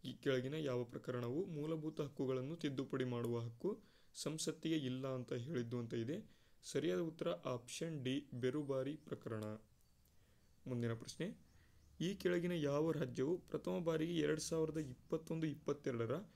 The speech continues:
ಕಾಗದ ರಹಿತ ಮುಂಗಡ ಪತ್ರವನ್ನು ಮಂಡಿಸಿದೆ?" ಅಂತ ಇದೆ. ಈ ಕೆಳಗಿನ ಯಾವ ಪತ್ರವು,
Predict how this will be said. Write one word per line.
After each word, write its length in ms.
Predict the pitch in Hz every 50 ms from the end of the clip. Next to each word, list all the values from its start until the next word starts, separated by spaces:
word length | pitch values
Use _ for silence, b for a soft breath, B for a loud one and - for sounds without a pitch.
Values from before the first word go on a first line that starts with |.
| B B B B B B B
ಕಾಗದ 460 | - 139 143 156 170 175 180 175 180
ರಹಿತ 280 | 170 165 160 165 160 170
ಮುಂಗಡ 400 | 160 143 139 139 143 147 156 151
ಪತ್ರವನ್ನು 500 | 147 - 139 - - 139 131 127 139 147
ಮಂಡಿಸಿದೆ?" 480 | 143 131 127 127 127 123 - 127 123
ಅಂತ 180 | 120 117 120 156
ಇದೆ. 340 | 151 156 165 156 185 - - B B B B B B B
ಈ 120 | 143 147 156
ಕೆಳಗಿನ 360 | 151 - 143 139 135 135 131
ಯಾವ 360 | 127 123 120 120 120 120 123
ಪತ್ರವು, 600 | 117 120 - 120 - - 135 127 139 180 220 -